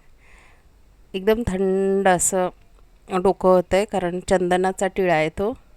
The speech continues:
तर ह्या बाबांनी सगळ्या आमच्या फॅमिलीला चंदनाचा टिळा लावलेला आहे आणि त्यांना माझ्या हातात मोबाईल दिसल्यावर ते बोलतायत की, "शूटिंग करते का तू? जर तू कशी येणार?"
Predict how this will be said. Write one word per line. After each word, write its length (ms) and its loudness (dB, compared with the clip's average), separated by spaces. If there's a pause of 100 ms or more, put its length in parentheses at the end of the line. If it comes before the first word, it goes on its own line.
(1400)
तर 140 2
ह्या 180 -2
बाबांनी 560 0
सगळ्या 680 -2
आमच्या 320 -4
फॅमिलीला 760 -6 (840)
चंदनाचा 580 -2
टिळा 320 -2
लावलेला 500 -4
आहे 320 -8 (540)
आणि 300 -2 (440)
त्यांना 220 2
माझ्या 340 0
हातात 320 -4
मोबाईल 500 0
दिसल्यावर 580 -2 (120)
ते 80 -2
बोलतायत 500 -6 (220)
की, 420 -6
"शूटिंग 480 -4
करते 400 -6
का 300 -4
तू? 560 -4
जर 140 0
तू 320 -6
कशी 320 -2
येणार?" 440 -4